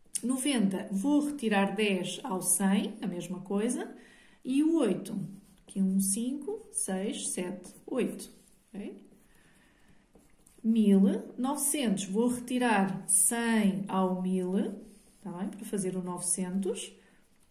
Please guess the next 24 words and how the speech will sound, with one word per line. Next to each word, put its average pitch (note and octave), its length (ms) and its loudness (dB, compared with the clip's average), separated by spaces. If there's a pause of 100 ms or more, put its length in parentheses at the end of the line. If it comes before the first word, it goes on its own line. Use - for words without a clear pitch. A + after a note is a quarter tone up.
(120)
E D#4 140 0
dez, B3+ 480 0
eu C4 80 -8
tenho A3 420 0
um A#3 160 0
único, G3+ 460 2
uma A#3 80 -4
única G3 500 4 (160)
letra, G3 360 -2 (260)
tá G#3 140 -18
bem? G3 100 -8 (960)
Vamos G3 220 2
fazer G3+ 280 0
então G#3+ 300 -2
aqui G3+ 580 -4
o C#4+ 160 2
início A#3+ 420 2
do G3+ 120 0
exercício G3 580 0
quatro F#3+ 580 -4 (220)
<laughs> G3 580 2
e G#3+ 100 -2
depois A3 260 0
terão A#3+ 520 -2